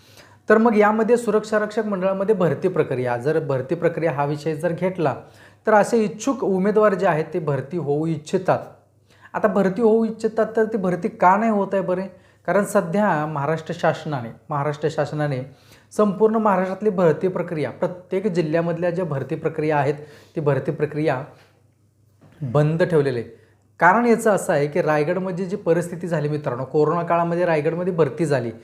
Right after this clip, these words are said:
<clears throat> आणि त्या भरतीमध्ये असंख्य इतर जिल्ह्यामधले सुरक्षा रक्षक त्या ठिकाणी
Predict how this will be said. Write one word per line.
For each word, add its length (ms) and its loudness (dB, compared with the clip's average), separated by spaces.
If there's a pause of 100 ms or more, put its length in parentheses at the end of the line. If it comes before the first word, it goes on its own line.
(120)
<clears throat> 220 -20
आणि 300 2
त्या 120 2
भरतीमध्ये 720 2 (200)
असंख्य 360 0
इतर 300 2
जिल्ह्यामधले 540 -2
सुरक्षा 420 -2
रक्षक 400 -4
त्या 80 0
ठिकाणी 580 -2